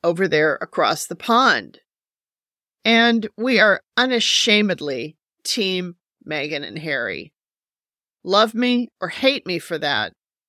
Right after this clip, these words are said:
but that's where we stand on this issue. Now, you might say to yourself,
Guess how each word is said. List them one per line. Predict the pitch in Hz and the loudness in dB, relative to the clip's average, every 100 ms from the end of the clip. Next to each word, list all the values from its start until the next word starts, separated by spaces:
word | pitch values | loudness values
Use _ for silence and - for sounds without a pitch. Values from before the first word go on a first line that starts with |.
| _ | _
but | - 190 - _ _ | -4 -4 -4 _ _
that's | - 220 233 - | 0 2 0 -4
where | 208 175 | -4 -2
we | 185 240 | -2 -4
stand | 240 - 147 139 147 - - | -4 -4 -4 -4 -8 -14 -8
on | 170 156 | -6 -4
this | 165 - | -8 -8
issue. | 180 165 - 123 87 - _ _ _ _ _ _ _ _ _ _ _ _ _ _ _ | -8 -6 -6 -8 -12 -14 _ _ _ _ _ _ _ _ _ _ _ _ _ _ _
Now, | 214 233 226 - _ _ | 2 4 2 0 _ _
you | 233 | -4
might | 233 254 339 339 | 0 2 0 -2
say | - 208 185 | 0 0 2
to | |
yourself, | 180 175 - 175 156 156 156 - | -2 -4 -4 -2 -2 -4 -8 -20